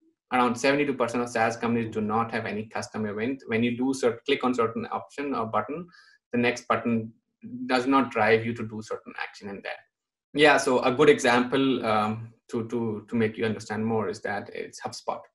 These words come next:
HubSpot is an app, it's a C R M, we all know about them. HubSpot started, um, product-led growth. Um, the reason why HubSpot was so good e-, example here is because I, I was using their free tool, their free C R M, and while do, using their free C R M,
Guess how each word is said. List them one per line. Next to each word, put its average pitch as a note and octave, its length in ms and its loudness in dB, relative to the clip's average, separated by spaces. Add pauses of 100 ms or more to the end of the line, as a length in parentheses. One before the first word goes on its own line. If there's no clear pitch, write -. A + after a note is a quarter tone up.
(520)
HubSpot D3 420 6
is B2 120 2
an G#2+ 160 0
app, B2 340 4 (240)
it's A2 140 -6
a A2 40 -6
C A#2 160 2
R G#2+ 100 4
M, B2 300 2
we A2 100 0
all A2 120 2
know G#2+ 200 -2
about A#2 320 -2
them. A#2+ 160 0
HubSpot A2 320 -2
started, A2 360 0 (240)
um, A2 300 -6
product-led A2 440 -2
growth. A#2+ 320 0 (460)
Um, A#2 280 4
the B2+ 80 4
reason C#3 260 4
why B2+ 140 8
HubSpot B2+ 480 4
was A2+ 320 6 (760)
so - 440 2
good B2+ 200 4
e-, - 200 0 (160)
example A#2 460 4
here A#2 160 6
is A2 120 4
because G2+ 500 0 (160)
I, C#3+ 420 8
I C3 120 6
was C3+ 220 4
using B2 240 2
their G#2 120 0
free A2 200 -4
tool, C3+ 280 -2 (320)
their A2 220 4
free A2 180 -4
C A2+ 180 -6
R G#2+ 140 -2
M, A2 240 0
and A2+ 360 2
while A#2+ 260 6
do, A#2 140 0
using A2+ 260 0
their G#2 120 0
free A2 200 -8
C - 200 -8
R A2 140 -4
M, C3+ 360 0